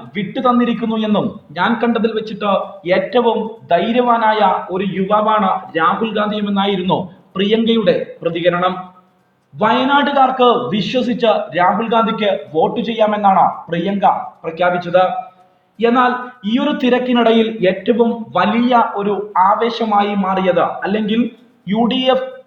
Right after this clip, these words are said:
പ്രവർത്തകർക്ക് സോഷ്യൽ മീഡിയയിലുള്ള പ്രചരണത്തിനുള്ള വലിയൊരു ആവേശമായി മാറിയ ഒരു സംഭവമായിരുന്നു ഈ ആഘോഷവേളയിൽ നടന്നത്. അത് മറ്റൊന്നുമായിരുന്നില്ല.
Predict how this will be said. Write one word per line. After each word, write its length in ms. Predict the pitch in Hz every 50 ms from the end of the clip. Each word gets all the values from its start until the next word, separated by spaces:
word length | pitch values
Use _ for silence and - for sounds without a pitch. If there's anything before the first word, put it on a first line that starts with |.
| _ _ _ _ _
പ്രവർത്തകർക്ക് 840 | 202 208 214 233 240 - - 247 233 233 - - 208 165 - - - - - - _ _ _ _ _ _ _ _ -
സോഷ്യൽ 400 | 196 220 214 220 277 277 269 254
മീഡിയയിലുള്ള 720 | 254 254 254 247 240 240 240 233 233 226 214 214 220 220 -
പ്രചരണത്തിനുള്ള 960 | 202 208 202 233 247 240 233 - 220 226 220 214 208 202 180 170 - - 147 147
വലിയൊരു 600 | 175 202 214 233 233 240 240 233 226 220 220 220 226
ആവേശമായി 600 | 190 208 226 233 220 220 240 220 214 208 202 208
മാറിയ 480 | 202 196 196 190 185 190 196 185 185 180 180
ഒരു 160 | 185 180 180
സംഭവമായിരുന്നു 1160 | 185 - - 196 196 214 208 214 214 214 214 202 196 202 190 185 170 180 175 165 143 120 - - - _ _ _ -
ഈ 380 | 185 220 247 262 247 254 - - - _ _
ആഘോഷവേളയിൽ 880 | 170 185 202 196 208 214 208 - 208 190 185 185 185 185 185 170 151 139
നടന്നത്. 500 | 156 170 175 175 175 170 175 190 214 240 - - - - -
അത് 440 | 202 214 233 196 139 - - 160 175
മറ്റൊന്നുമായിരുന്നില്ല. 1300 | 196 - - - 262 240 233 208 196 190 180 185 185 180 185 175 170 175 175 180 185 - - -